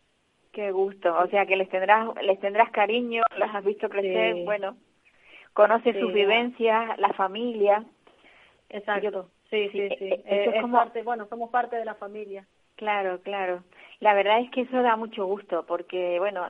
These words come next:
Speaker 1: yo creo que cuando, cuando una, una familia se acerca a una asociación, pide, lo que va pidiendo es apoyo.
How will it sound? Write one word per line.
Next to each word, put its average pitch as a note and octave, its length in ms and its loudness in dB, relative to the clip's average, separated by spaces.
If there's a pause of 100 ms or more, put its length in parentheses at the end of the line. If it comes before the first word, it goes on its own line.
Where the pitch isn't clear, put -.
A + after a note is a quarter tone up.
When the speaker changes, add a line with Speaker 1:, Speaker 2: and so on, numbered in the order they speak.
(140)
Speaker 1:
yo F#3 100 -2
creo F#3+ 220 -2
que G3 240 -2 (360)
cuando, F3 880 -2
cuando F3 380 -6
una, G3 220 -6
una F#3 400 -12
familia F3+ 580 -6
se F3 60 -10
acerca F3+ 400 -8
a F3+ 40 -4
una F3+ 180 -8
asociación, F3+ 760 -12 (560)
pide, G3 560 2
lo F#3 120 2
que F#3+ 120 0
va G3+ 120 4
pidiendo G#3 500 -4
es A3 120 -2
apoyo. F3+ 520 2